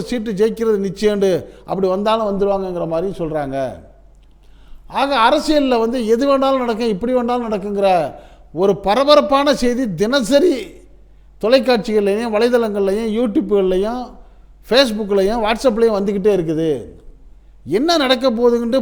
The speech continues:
பொதுமக்களும் அரசியல் நோக்கர்களும் ஆவலோடு எதிர்பார்த்துக்கிட்டு இருக்காங்க. ஒவ்வொருத்தரும் ஒவ்வொரு விதமான கருத்துக்களை வெளியிடுறாங்க. இதை பார்க்கக்கூடிய இந்த ஃபர்ஸ்ட் ஜங்ஷன் நேயர்கள், இதை பற்றிய உங்களுடைய கருத்துக்கள் என்னங்கிறத இந்த ஃபர்ஸ்ட் ஜங்ஷன் கமெண்ட் பாக்ஸில் நீங்க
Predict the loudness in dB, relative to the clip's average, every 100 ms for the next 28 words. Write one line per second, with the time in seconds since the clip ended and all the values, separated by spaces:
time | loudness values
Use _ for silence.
0 | 0 0 2 0 0 0 0 -2 -2 -2
1 | -2 -4 -4 -2 0 0 2 4 6 6
2 | 4 2 0 -2 -2 -4 -4 -4 -2 0
3 | 2 2 4 4 6 6 6 6 6 4
4 | 2 -2 -4 -6 -4 -2 -2 0 -2 -2
5 | -2 -6 -6 -8 -12 -20 -20 -20 -20 -20
6 | -16 -6 2 2 2 0 0 0 -2 -2
7 | 2 4 4 0 -2 -4 -4 -4 -2 -2
8 | -2 0 0 0 0 -2 -2 -2 -2 0
9 | 0 0 0 2 2 0 0 -4 -4 -2
10 | -2 -4 -4 -4 -4 -6 -8 -14 -20 -20
11 | -20 -20 -6 -2 0 0 0 -2 -2 -6
12 | -8 -6 -6 -4 -4 -2 -2 -2 -6